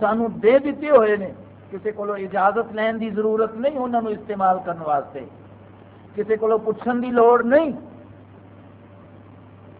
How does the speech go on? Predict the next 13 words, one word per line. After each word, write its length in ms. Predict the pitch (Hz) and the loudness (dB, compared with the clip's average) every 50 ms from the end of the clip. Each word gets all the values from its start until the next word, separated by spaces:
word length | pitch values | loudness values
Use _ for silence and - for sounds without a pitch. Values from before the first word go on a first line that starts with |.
| - - - - - - - | -20 -20 -20 -20 -16 -8 -2
قرآن 440 | 196 202 220 262 277 302 302 294 | 2 6 6 8 8 8 6 6
اندر 280 | 294 277 277 269 277 269 | 4 2 4 6 4 4
نسخے 440 | 262 254 262 - - - 262 262 254 | 4 2 -4 -4 -4 -2 0 0 2
موجود 540 | 247 247 240 240 220 220 240 240 240 208 220 | 2 2 2 2 0 -2 -4 -6 -4 -4 -4
نے، 260 | 220 220 214 202 185 | -4 -2 -2 -2 0
اگر 240 | 180 196 190 208 208 | 0 0 0 0 0
وہ 140 | 208 208 | 0 0
استعمال 520 | 202 185 - - 208 196 190 190 190 190 190 - | -2 -4 -6 -8 -6 -2 0 0 0 0 -2 -4
کیتے 300 | 185 190 185 - 220 220 | -12 -12 -8 -4 -2 -2
جان 300 | 214 220 240 240 233 240 233 240 | 0 2 4 4 2 2 0 -6
تے 60 | 220 214 | -8 -6
فرمایا 420 | - 185 180 185 185 190 196 208 208 202 208 - | -4 -4 -2 -2 0 0 0 0 -2 -4 -4 -2
شیطان 600 | 190 175 170 170 170 185 180 190 208 220 214 | -2 0 -2 -2 -2 -2 0 0 0 -2 -2